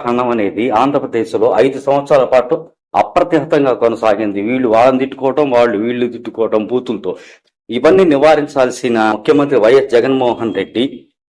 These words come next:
నివారించకపోగా, ప్రోత్సహిస్తున్నట్టుగా ఈ ఎక్కిరి నవ్వులు నవ్వటం, ఎగబడి ఎగబడి నవ్వటం అనేది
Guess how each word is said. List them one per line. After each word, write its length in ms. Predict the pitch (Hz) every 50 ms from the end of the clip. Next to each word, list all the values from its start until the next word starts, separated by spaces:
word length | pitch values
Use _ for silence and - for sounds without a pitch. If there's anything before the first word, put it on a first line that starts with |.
| _ 92
నివారించకపోగా, 880 | 90 104 123 151 170 175 165 156 - 151 143 123 - 104 101 104 120
ప్రోత్సహిస్తున్నట్టుగా 920 | 120 - - 139 165 165 - 175 165 - - - 147 131 - 135 107 110 117
ఈ 220 | 117 113 107 92 - _ _ _ _ _ _ _ _ _ _ _ -
ఎక్కిరి 300 | 117 120 - 196 165 165
నవ్వులు 260 | 160 151 147 143 135
నవ్వటం, 300 | 123 120 120 117 127 135
ఎగబడి 340 | 117 110 117 135 147 151 143
ఎగబడి 300 | 139 127 139 135 139 131
నవ్వటం 320 | 127 120 120 - 120 110
అనేది 640 | 107 107 113 120 123 147 151 123 117 120 120 - -